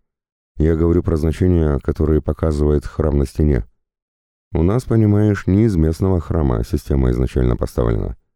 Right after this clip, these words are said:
Поэтому она, похоже, как-то подстроилась под нейросеть храма, но показания свои выдает.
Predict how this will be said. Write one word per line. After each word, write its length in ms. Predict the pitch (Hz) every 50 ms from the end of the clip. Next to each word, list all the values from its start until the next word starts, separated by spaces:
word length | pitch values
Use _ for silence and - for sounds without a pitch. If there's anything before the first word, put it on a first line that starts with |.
| _ _ _ _ _ _ _ _
Поэтому 440 | - 78 78 76 - - 76 76 76
она, 280 | 78 82 85 90 90 87
похоже, 640 | - - 76 - - 73 71 69 71 71 67 64 62 - _ _ _ _ _ _ -
как-то 300 | - 78 - - - -
подстроилась 600 | - 78 - - - - 110 98 78 65 58 -
под 180 | - 69 62 62
нейросеть 440 | 67 65 64 65 67 - - 64
храма, 440 | - - - 82 87 85 71 57 55 - _ _ _ _ _ _ _ _ _ -
но 160 | - 104 113
показания 560 | - 120 - 101 87 80 90 101 107 107 104
свои 260 | - - - 73 82
выдает. 460 | 87 85 76 62 57 53 52 57 -